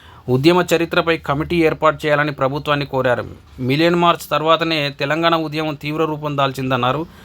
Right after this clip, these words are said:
తెలంగాణ ఉద్యమంలో కీలక ఘట్టమైన మిలియన్ మార్చ్ జరిగి పద్నాలుగు ఏళ్లు పూర్తయిన సందర్భంగా సోమవారం గన్ పార్క్లో ఉద్యమకారులు,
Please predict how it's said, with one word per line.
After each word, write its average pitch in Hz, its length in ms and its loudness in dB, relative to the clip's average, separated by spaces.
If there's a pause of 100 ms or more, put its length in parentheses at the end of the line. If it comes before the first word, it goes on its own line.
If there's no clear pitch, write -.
(320)
తెలంగాణ 175 420 4
ఉద్యమంలో 170 440 -2
కీలక 165 500 -2
ఘట్టమైన 156 380 0
మిలియన్ 151 360 0
మార్చ్ 160 320 0
జరిగి 151 280 -2
పద్నాలుగు 147 520 0
ఏళ్లు 160 240 0
పూర్తయిన 156 460 -2
సందర్భంగా 147 600 0
సోమవారం 143 540 0
గన్ 135 200 -2
పార్క్లో 147 280 0
ఉద్యమకారులు, 143 760 -2